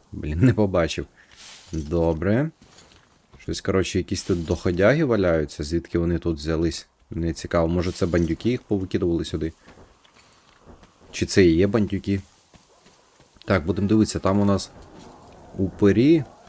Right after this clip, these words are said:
точніше, стражі. Окей, давай спробуємо оби-, обійти цією стороною. Ага. Чую, чую, чую. Десь тут вони лазять.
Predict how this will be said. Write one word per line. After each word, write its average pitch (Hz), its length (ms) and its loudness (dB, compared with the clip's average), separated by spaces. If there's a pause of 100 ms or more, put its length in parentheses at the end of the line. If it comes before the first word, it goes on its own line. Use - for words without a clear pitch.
(100)
точніше, 87 460 -2
стражі. 85 460 2
Окей, 87 260 2
давай 90 200 2
спробуємо 90 720 0
оби-, 87 420 0
обійти 90 500 0
цією 101 380 2
стороною. 82 580 -2 (1300)
Ага. 80 580 0 (760)
Чую, 104 540 -2
чую, 123 400 0
чую. 90 400 2
Десь 90 240 0
тут 104 180 -4
вони 110 240 0
лазять. 92 440 0